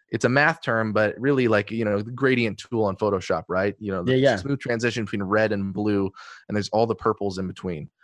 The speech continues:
Speaker 1: And that's just how I experience the world, you know?
Speaker 2: Yeah, that's kinda
Speaker 1: That's,
Speaker 2: what I
Speaker 1: that's,
Speaker 2: think. That's
Speaker 1: yeah.
Speaker 2: cool.
Speaker 1: So, so I, I, I like the idea that, you know, I can,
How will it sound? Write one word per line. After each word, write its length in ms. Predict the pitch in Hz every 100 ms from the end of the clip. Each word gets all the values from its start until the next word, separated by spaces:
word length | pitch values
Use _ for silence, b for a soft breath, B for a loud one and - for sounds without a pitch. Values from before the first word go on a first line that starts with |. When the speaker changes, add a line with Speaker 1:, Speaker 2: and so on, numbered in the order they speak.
| _ -
Speaker 1:
And 60 | 104
that's 200 | 117 127
just 160 | 120 -
how 160 | 110
I 60 | 98
experience 500 | 90 - 98 92 -
the 80 | 85
world, 340 | 85 76 64 -
you 120 | 95
know? 80 | 107
Speaker 2:
Yeah, 120 | 101 95
that's 200 | 123 -
kinda 140 | 104
Speaker 1:
That's, 80 | 127
Speaker 2:
what 80 | 113
I 100 | 120
Speaker 1:
that's, 120 | 117
Speaker 2:
think. 100 | - - 92 90 _
That's 160 | 139 143
Speaker 1:
yeah. 220 | 160 117 98
Speaker 2:
cool. 60 |
Speaker 1:
So, 340 | - 117 113 -
so 260 | - 123 113
I, 140 | 113 -
I, 180 | 117 117 -
I 120 | 117
like 260 | 123 120
the 140 | 120 113
idea 320 | 110 113 110
that, 240 | 101 98
you 100 | 110
know, 120 | 101 92
I 120 | 110
can, 280 | 120 113